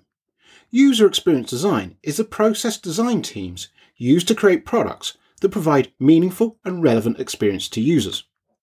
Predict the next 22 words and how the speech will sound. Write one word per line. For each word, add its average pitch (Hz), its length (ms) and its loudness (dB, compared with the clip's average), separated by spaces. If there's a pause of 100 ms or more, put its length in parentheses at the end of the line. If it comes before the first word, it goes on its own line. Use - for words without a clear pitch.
(540)
This 185 200 4
involves 127 440 2
the 151 40 -2
design 113 420 2
of 98 100 -4
the 113 100 -2
entire 110 400 -4
process - 560 -2
of 110 100 -8
acquiring 139 640 0
and 123 180 -8
integrating 110 540 -4
the 95 60 -10
product, - 460 -6 (720)
including 156 480 2
aspects - 640 -4
of 104 260 -10
brand, 147 400 2 (180)
design, 117 560 -4
usability, 117 680 2 (160)
and 104 120 -4
function." - 560 -4